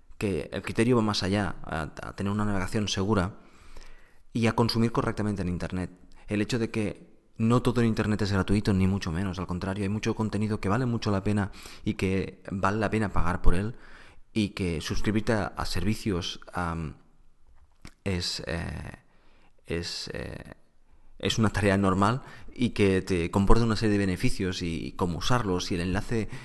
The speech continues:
entre, entre la telefonía móvil y, y, y, y el ordenador y diferentes positi-, dispositivos que, que van a venir en el futuro.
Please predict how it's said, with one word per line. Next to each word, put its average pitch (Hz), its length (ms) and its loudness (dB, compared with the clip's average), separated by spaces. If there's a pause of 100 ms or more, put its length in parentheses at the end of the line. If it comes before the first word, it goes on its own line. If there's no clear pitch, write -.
entre, 87 720 -6
entre 82 300 -8
la 82 120 -6
telefonía 95 380 -6
móvil 104 360 0
y, 87 200 -4
y, 82 480 -10 (640)
y, 85 320 -4 (600)
y 110 160 -2
el 98 60 2
ordenador 95 440 0
y 98 280 -4
diferentes 101 600 -4
positi-, 95 420 -8
dispositivos 101 600 -6
que, 85 240 -4
que - 100 -8
van 82 100 -2
a 85 60 -4
venir 87 240 -4
en 82 60 -4
el 87 60 -6
futuro. - 340 -6